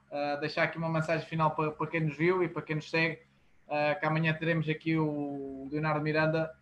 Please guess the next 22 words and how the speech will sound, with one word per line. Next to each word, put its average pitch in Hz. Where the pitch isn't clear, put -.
que 156
é 151
um 151
analista 151
brasileiro, 147
ahm, 143
que -
trabalha 147
em 147
dois 151
canais, 143
ah, 143
bastante 143
conhecidos 147
do 143
Brasil, 147
que -
vai 151
nos 147
dar 151
aqui 143
uma, 143